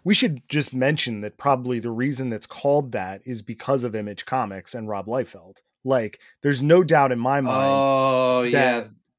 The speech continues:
Speaker 2: This is
Speaker 1: that is a marketing
Speaker 2: nineteen ninety-three,
Speaker 1: push.
Speaker 2: isn't it?
Speaker 1: That is one hundred percent a marketing push to try and, like, compete with the Image books, right? But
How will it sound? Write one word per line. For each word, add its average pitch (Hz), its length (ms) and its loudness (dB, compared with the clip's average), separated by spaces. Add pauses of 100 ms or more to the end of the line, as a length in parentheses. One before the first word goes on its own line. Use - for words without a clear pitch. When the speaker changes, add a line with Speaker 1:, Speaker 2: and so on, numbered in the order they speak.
(140)
Speaker 2:
This 127 180 -6
is 143 60 0
Speaker 1:
that 151 160 8
is 127 160 2
a - 20 2
marketing 135 520 2
Speaker 2:
nineteen 117 40 -2
ninety-three, 120 240 4
Speaker 1:
push. 107 140 -2
Speaker 2:
isn't 92 160 -4
it? 87 120 -8 (420)
Speaker 1:
That 156 120 4
is 135 180 0
one 131 200 2
hundred 147 480 -4
percent 123 320 -6
a - 20 -6
marketing 117 480 -4
push - 300 -8
to 113 80 -10
try 113 280 -4
and, 107 220 -6
like, 101 300 -10 (340)
compete 139 380 -4
with 117 140 -8
the 113 140 -4
Image 117 280 -4
books, - 360 -12
right? 117 320 -4 (360)
But 151 260 4